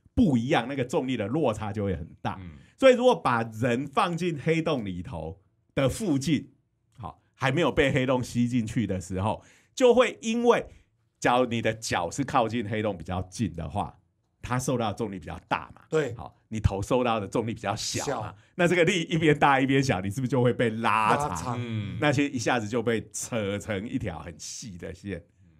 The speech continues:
Speaker 1: 好，因为光是你的身高这样子的那个重力差就已经非常的巨大。
Speaker 2: 这个很有趣哈，就是说如果你受到的力头跟脚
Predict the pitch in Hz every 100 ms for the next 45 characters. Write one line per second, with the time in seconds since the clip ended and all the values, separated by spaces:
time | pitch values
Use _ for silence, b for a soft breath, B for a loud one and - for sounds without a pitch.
0 | _ - 139 135 B B _ 175 175 180
1 | 175 180 131 90 92 90 135 120 113 117
2 | 110 110 120 107 92 82 87 95 90 -
3 | 117 95 95 85 90 - 92 87 85 -
4 | 120 110 110 76 76 78 - 92 80 -
5 | 233 233 190 175 113 - 131 101 85 156
6 | 170 156 277 320 320 - 139 95 90 104
7 | 98 - 180 151 120 110 143 120 - 101
8 | 110 135 156 160 123 85 71